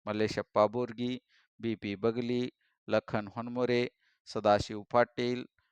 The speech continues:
राजू कांबळे, दशरथ कोळी, बसवंतराव कोळी, उमेश लिगाडे, भानुदास वाघमोडे, गुरु पाटील, महादेव कोळी, बसवराज तेली, संदीप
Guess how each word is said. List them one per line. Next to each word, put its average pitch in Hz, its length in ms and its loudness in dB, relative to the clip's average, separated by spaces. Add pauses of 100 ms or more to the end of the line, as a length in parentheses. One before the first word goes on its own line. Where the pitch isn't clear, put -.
(160)
राजू 104 360 4
कांबळे, 123 600 2 (440)
दशरथ 98 480 -6
कोळी, 123 480 0 (340)
बसवंतराव 107 600 0 (160)
कोळी, 123 440 -4 (380)
उमेश 113 420 -6
लिगाडे, 120 600 6 (380)
भानुदास 101 600 0
वाघमोडे, 120 640 2 (600)
गुरु 110 280 -8
पाटील, 120 640 2 (400)
महादेव 104 440 -2
कोळी, 127 520 -4 (340)
बसवराज 107 540 0
तेली, 127 560 -2 (320)
संदीप 107 440 -6